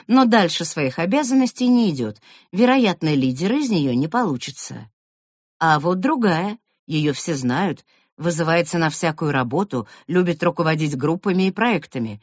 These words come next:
Явно у нее потенциал лидера. Ну вот, я оценила лидерский потенциал. С вас две с половиной тысячи долларов, будьте любезны.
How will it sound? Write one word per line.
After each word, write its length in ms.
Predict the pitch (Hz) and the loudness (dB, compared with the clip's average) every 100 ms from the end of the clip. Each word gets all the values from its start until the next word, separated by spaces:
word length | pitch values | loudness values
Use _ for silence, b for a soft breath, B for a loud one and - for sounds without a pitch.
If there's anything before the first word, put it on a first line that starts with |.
| b b | b b
Явно 460 | 131 139 131 131 196 | -4 2 2 2 2
у 40 | |
нее 200 | 262 294 | 4 2
потенциал 560 | - 214 185 - 156 143 | -2 -2 -2 0 0 0
лидера. 560 | 143 123 117 107 104 _ _ _ - | -2 -4 -4 -6 -10 _ _ _ -4
Ну 220 | 202 294 | -2 0
вот, 240 | 151 123 _ _ _ | -2 -6 _ _ _
я 200 | 131 220 | -2 -2
оценила 520 | - - 208 180 226 | -2 0 2 4 2
лидерский 520 | 240 165 190 196 - | 2 0 -2 -4 -8
потенциал. 720 | 196 - 185 165 127 107 104 - _ _ | -8 -6 -6 -4 -4 -6 -8 -14 _ _
С 160 | - - | -10 -2
вас 360 | 240 294 - - | 0 0 -2 -10
две 240 | 175 240 302 | -4 -2 -2
с 80 | - | 0
половиной 460 | 226 196 214 202 | 2 2 2 2
тысячи 340 | 202 190 - 143 | 0 -4 -4 -4
долларов, 420 | 120 107 107 165 | -4 -4 -4 -4
будьте 380 | 208 311 - 139 | -4 -4 -6 -4
любезны. 600 | 110 101 104 110 101 | -2 -4 -6 -6 -8